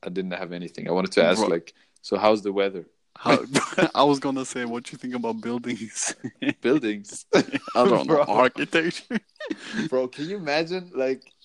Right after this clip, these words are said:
Speaker 1: you ask that question to someone, like, "What do you think about buildings?" And they have, like, an answer to that? Like, they have
Speaker 2: Yeah.
Speaker 1: an opinion?
Speaker 2: Bro,
Speaker 1: Like,
Speaker 2: like,
Speaker 1: what the
Speaker 2: yeah.
Speaker 1: f-, like,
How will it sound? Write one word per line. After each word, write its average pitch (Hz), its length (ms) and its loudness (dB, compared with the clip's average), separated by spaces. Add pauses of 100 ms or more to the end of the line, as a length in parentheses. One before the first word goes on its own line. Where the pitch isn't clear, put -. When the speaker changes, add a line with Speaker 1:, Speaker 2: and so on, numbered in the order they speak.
(280)
Speaker 1:
you 117 180 -8
ask 110 360 -4
that 120 180 -6
question 135 380 -4
to 139 80 -10
someone, 131 360 -8
like, 104 160 -4
"What 107 140 -2
do 113 80 0
you 120 60 -6
think 117 180 -10
about 101 240 -2
buildings?" 110 480 0
And 101 140 -6
they 101 100 4
have, 104 180 4
like, 107 220 0
an 90 160 -10
answer 104 420 -6
to 117 220 -6
that? 113 180 -4 (300)
Like, 104 100 -2
they 101 80 2
have 107 160 4
Speaker 2:
Yeah. 151 200 0
Speaker 1:
an 107 40 -4
opinion? 107 380 -8 (680)
Speaker 2:
Bro, 123 100 -12
Speaker 1:
Like, 127 80 0
Speaker 2:
like, - 80 6
Speaker 1:
what 127 80 -4
the 139 60 4
Speaker 2:
yeah. 139 200 6
Speaker 1:
f-, 117 100 -2
like, 120 200 4